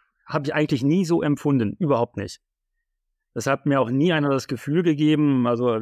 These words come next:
Gerda schon gar nicht, aber die Eltern auch nicht, äh, in keinster Weise, nein. Also ich habe mich vom ersten Tag an auf die, die Aufgabe gefreut und, ähm, wir haben vom ersten Tag an Vollgas gegeben.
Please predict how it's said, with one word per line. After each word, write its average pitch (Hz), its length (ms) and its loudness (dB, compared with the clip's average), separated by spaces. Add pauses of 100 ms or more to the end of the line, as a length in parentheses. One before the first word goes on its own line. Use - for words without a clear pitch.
Gerda 131 420 -2
schon 123 180 -4
gar 120 180 0
nicht, 151 180 0
aber 120 140 -2
die 113 100 -4
Eltern 123 240 -2
auch 127 180 -6
nicht, 143 280 -4
äh, 120 160 2
in - 260 -8
keinster 110 380 -2
Weise, 101 320 -2 (140)
nein. 98 260 -4 (720)
Also 123 120 0
ich 123 60 -2
habe 147 80 0
mich 131 80 2
vom 127 120 -2
ersten 147 280 -2
Tag 135 180 -2
an 131 100 0
auf 120 100 -4
die, 117 220 -2
die 120 160 -4
Aufgabe 123 440 -4
gefreut 123 540 -2
und, 120 300 -4
ähm, 117 460 -2 (600)
wir 131 120 0
haben 123 80 0
vom 117 120 -2
ersten 123 300 0
Tag 123 180 0
an 110 140 -2
Vollgas 127 380 0
gegeben. 131 520 -2